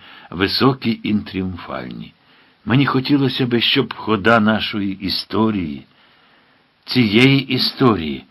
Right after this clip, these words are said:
війшла з ними в єдиний, поривний і натхнений такт, щоб вона прийняла героїчну тотальність їхньої епопеї,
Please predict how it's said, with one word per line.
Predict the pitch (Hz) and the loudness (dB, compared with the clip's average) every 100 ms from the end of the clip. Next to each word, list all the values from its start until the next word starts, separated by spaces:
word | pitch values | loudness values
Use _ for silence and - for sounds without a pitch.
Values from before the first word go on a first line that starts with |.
| - - - 67 | -20 -20 -18 -10
війшла | 73 - 76 90 | -8 -6 -2 -2
з | - | -2
ними | 82 90 87 | -4 -4 -4
в | 80 | -4
єдиний, | 73 82 69 107 117 113 107 104 | -4 -6 0 2 4 4 2 -2
поривний | - 87 90 120 117 117 110 - - - | -6 -2 2 2 4 2 0 -4 -14 -8
і | |
натхнений | 92 95 92 - 98 101 101 95 - | -4 -4 -6 -6 -4 -2 -4 -6 -10
такт, | 76 69 - - - - - | -10 -10 -12 -20 -20 -20 -12
щоб | - - 117 101 | -4 0 2 2
вона | 113 123 151 135 - - _ _ - - _ | 4 6 6 4 0 -16 _ _ -20 -20 _
прийняла | - 180 170 156 139 127 | 4 6 8 6 8 6
героїчну | 104 107 120 131 - 120 | 6 6 6 4 2 2
тотальність | 110 113 - 113 123 120 110 90 | 2 2 4 4 6 4 0 -2
їхньої | 120 - 104 104 - | -2 0 2 2 2
епопеї, | 92 82 78 - 90 101 78 | -2 -2 -8 -4 0 0 -2